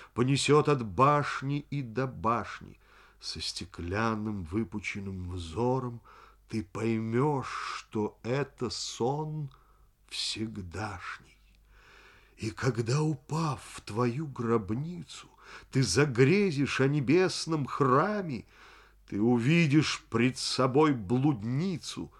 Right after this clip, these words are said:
с острыми жемчужными зубами. Сладко будет ей к тебе приникнуть,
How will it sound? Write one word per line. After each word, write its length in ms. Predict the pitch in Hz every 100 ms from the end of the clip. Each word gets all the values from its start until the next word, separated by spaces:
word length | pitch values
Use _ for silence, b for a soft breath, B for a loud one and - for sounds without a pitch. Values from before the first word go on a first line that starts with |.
| b b
с 200 | - -
острыми 560 | 139 131 - 113 113 117
жемчужными 920 | 92 104 98 - 127 101 95 101 104
зубами. 580 | 87 101 120 135 104 - b b b b b b
Сладко 1080 | - - - 69 78 87 165 - _ - -
будет 500 | 127 135 127 113 -
ей 420 | 92 117 131 107
к 120 | -
тебе 400 | - 113 104 127
приникнуть, 1080 | - - 107 110 107 151 151 - 113 80 -